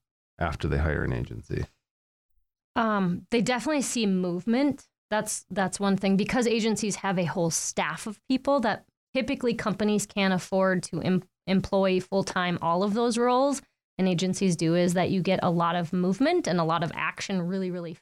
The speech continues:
Speaker 2: fast. And so the things you've had on your wish list for years get done, uh, the results get done,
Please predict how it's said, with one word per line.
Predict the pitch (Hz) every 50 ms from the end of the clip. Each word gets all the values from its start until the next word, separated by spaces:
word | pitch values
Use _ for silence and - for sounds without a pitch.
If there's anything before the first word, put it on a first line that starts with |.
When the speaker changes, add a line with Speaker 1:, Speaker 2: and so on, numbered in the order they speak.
| _
Speaker 2:
fast. | - 151 170 208 240 226 - -
And | 196 180 175
so | 170 - 170 160 156 160 156 - _ _ _ _ _ _ _ _
the | - 202
things | 185 - - 180 214 226 220 214
you've | 202 175
had | - 185 175 185
on | 185 185
your | 180 165
wish | 156 165 175 - -
list | 214 208 220 220 - -
for | - 185
years | 175 180 180 175 170 170 170 175 -
get | - 185 - 120 156
done, | - 165 165 180 226 320 370 359 294
uh, | - - 196 185 180 175
the | 160 165 170
results | 165 160 170 170 170 208 214 233 233 -
get | - 226 214 190
done, | - 202 185 185 185 185 185 185 -